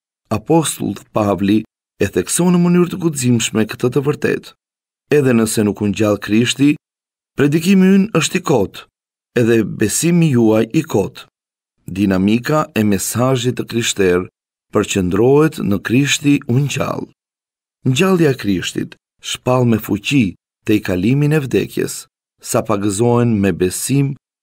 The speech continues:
në vdekjen dhe në ngjalljen e Krishtit, ecin bashkë me të në përjetësi. Kryqi dhe ngjallja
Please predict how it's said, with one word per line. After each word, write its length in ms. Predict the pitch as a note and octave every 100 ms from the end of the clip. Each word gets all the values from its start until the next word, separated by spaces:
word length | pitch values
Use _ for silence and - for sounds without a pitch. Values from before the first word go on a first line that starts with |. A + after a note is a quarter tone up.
| _
në 140 | - G#2+
vdekjen 560 | F2 - D#3+ D#3 F3 D#3
dhe 100 | C3
në 100 | A2+
ngjalljen 440 | G2+ G#2 G2+ F#2+ F#2+
e 60 |
Krishtit, 560 | F#2 A#2 C#3 - D3+ D3 - _ _ _
ecin 440 | C#3 D#3+ - B2+ A2 F#2
bashkë 400 | C#3 E3 - E3
me 140 | E3
të 220 | D#3+ A2+
në 100 | F#2+ F#2+
përjetësi. 560 | G#2+ A#2 B2+ C3+ - E3 _ _ _ _ _ _ _ _ _ _ _ -
Kryqi 480 | B2 A2+ A2 B2 B2+ - _ _ -
dhe 120 | F3+
ngjallja 540 | F3+ A#2+ G2+ F2+ F#2